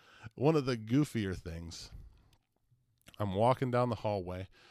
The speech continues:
and there's these three or four guys. They're revved up, man, just rocking and rolling.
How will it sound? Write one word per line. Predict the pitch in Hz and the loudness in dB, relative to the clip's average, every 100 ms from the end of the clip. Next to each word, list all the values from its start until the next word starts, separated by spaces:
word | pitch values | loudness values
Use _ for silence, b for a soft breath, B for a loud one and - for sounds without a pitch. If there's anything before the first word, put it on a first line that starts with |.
| B | B
and | - 117 | -6 0
there's | 135 151 - | 2 2 0
these | 127 117 - - - _ b b _ | -2 -2 -8 -14 -20 _ b b _
three | _ - 131 139 | _ -4 2 2
or | 127 | 2
four | - 127 117 | -2 -4 -2
guys. | 117 120 117 | 0 2 0
They're | 107 143 135 | 0 0 0
revved | 104 92 110 120 95 | -2 0 2 0 2
up, | 110 110 | 2 2
man, | 95 92 87 85 | -2 -6 -6 -6
just | 113 110 - b b b b _ | -4 -6 -8 b b b b _
rocking | 90 110 127 131 147 | -4 2 2 2 0
and | 127 107 101 | 0 0 4
rolling. | 117 110 82 | 4 4 -2